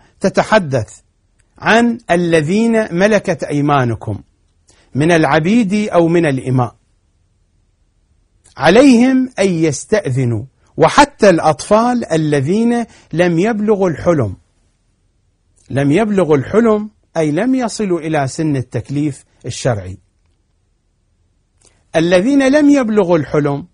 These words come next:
المراد منهم هنا الذين يميزون بقرينة ما جاء في نفس الآية: "ثلاث عورات لكم"، يعني هناك أوقات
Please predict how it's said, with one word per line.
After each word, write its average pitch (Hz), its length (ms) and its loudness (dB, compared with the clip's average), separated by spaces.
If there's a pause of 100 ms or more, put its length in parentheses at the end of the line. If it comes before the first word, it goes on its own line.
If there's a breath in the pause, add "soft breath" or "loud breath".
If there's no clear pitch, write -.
(120)
المراد 160 520 0
منهم 190 360 -2
هنا 196 400 -2 (340)
الذين 147 680 -4 (240 soft breath)
يميزون 135 1000 -4 (500)
بقرينة 202 680 2
ما 165 260 2
جاء 190 380 2
في 175 200 0
نفس 220 300 -2
الآية: 151 560 2 (320 soft breath)
"ثلاث 220 500 2
عورات 160 680 2
لكم"، 113 480 -6 (1080)
يعني 131 260 -2
هناك 156 360 0
أوقات 196 680 2